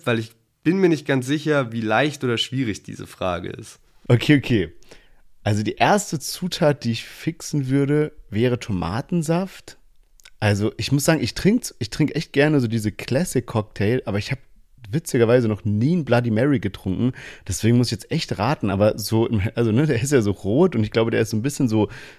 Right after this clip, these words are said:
Speaker 2: salzig, Tomatensaft, Wodka, irgendwie so, so in der Art, so
Speaker 1: Mhm.
Speaker 2: Mexikaner-Richtung irgendwie. Deswegen, ich würde sagen, auf jeden Fall Tomatensaft. Und der zweite,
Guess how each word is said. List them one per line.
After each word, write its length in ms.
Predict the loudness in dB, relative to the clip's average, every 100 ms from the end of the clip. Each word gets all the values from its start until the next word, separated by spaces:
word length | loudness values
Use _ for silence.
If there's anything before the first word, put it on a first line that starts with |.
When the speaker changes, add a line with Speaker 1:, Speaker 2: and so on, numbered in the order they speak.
| -10
Speaker 2:
salzig, 760 | 0 4 4 4 2 0 0
Tomatensaft, 880 | -2 0 0 -2 -2 2 2 2 -4
Wodka, 360 | -4 -2 0 0
irgendwie 340 | 4 4 6 4
so, 420 | 2 0 2 2
so 140 | 2
in 60 | 2
der 100 | 4
Art, 180 | 2 2
so 60 |
Speaker 1:
Mhm. 60 | -2
Speaker 2:
Mexikaner-Richtung 880 | -4 -4 0 2 4 4 2 0 2
irgendwie. 200 | 2 2
Deswegen, 220 | 0 -2
ich 80 | -2
würde 140 | 0
sagen, 140 | 0 0
auf 60 |
jeden 180 | -2 -2
Fall 160 | -2 -4
Tomatensaft. 880 | -2 -2 -2 -2 -2 0 0 0 -10 -20 -20 -20 -20 -20 -20 -14 -2
Und 160 | 0
der 200 | 0 -2
zweite, 720 | -6 -8 -8 -4 -2 -2 -2